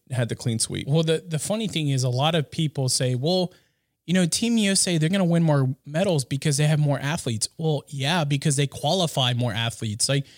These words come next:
Speaker 2: I don't
Speaker 1: Mm-hmm.
Speaker 2: like that argument with saying, "Well, you know, China had less or Japan had less or, or whatnot." Team U S A had more because they actually qualifying more athletes in their respective sports.
Speaker 1: And, and that argument,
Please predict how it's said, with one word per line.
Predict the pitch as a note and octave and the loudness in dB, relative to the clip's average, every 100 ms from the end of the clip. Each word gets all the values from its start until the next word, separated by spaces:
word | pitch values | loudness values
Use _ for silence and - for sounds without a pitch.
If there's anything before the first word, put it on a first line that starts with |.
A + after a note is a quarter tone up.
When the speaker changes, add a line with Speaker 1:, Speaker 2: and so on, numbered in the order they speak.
| - C3+ | -12 -2
Speaker 2:
I | E3+ | 2
don't | B3+ | 4
Speaker 1:
Mm-hmm. | E3 | 4
Speaker 2:
like | F#3+ G3+ | 2 4
that | F3+ | 4
argument | D3 F3 D#3+ B2 A2 | 6 4 2 0 -2
with | C3 | 0
saying, | D#3+ E3 | 2 2
"Well, | E3 E3+ | 2 2
you | D#3+ F3+ | 0 0
know, | F3 | 0
China | - G#3 G3+ | 0 0 2
had | F#3+ F3+ | 0 2
less | E3 E3+ E3+ E3+ | 4 4 4 2
or | C3 B2 - _ _ _ | 0 -2 -6 _ _ _
Japan | - D#3 F#3+ F#3 | -6 -2 0 2
had | F#3 D#3+ | 2 4
less | D#3 D#3 - D#3 | 4 4 2 -2
or, | C#3 | -4
or | - C#3 | -4 -4
whatnot." | C3+ D#3+ - D#3 E3+ C3 - _ _ _ _ _ _ _ _ | -2 -2 0 2 2 0 -4 _ _ _ _ _ _ _ _
Team | - C4 C4 | 0 4 4
U | B3 | 4
S | B3 C#4 | 2 2
A | A3+ | 0
had | G#3+ G#3+ | 2 2
more | E3 B3 A3+ | 4 4 4
because | F3 F3+ G3+ F3+ | 0 -2 -2 -2
they | D3+ F#3 | 0 0
actually | G#3 - A3 F#3+ | -2 -2 -2 -2
qualifying | D3+ - F3 G#3+ G3 E3+ F3+ D#3+ | -4 0 2 2 0 0 2 2
more | C#3+ E3 - | 2 2 0
athletes | D3+ D#3+ G3+ F#3 - | -4 -4 -4 -4 -2
in | D3 | 0
their | D#3 | 0
respective | D3+ D3 - D3 - D3 | 0 0 -2 -4 -2 -4
sports. | - A#3+ A3 - - | -2 -2 -4 -2 -2
Speaker 1:
And, | F#3+ F#3 | -2 -2
and | F#3+ F3+ E3+ F3 | 0 0 -2 0
that | F#3 F#3 | 0 0
argument, | D#3+ E3 D#3 D3 B2+ - - | -2 0 0 0 0 -2 -4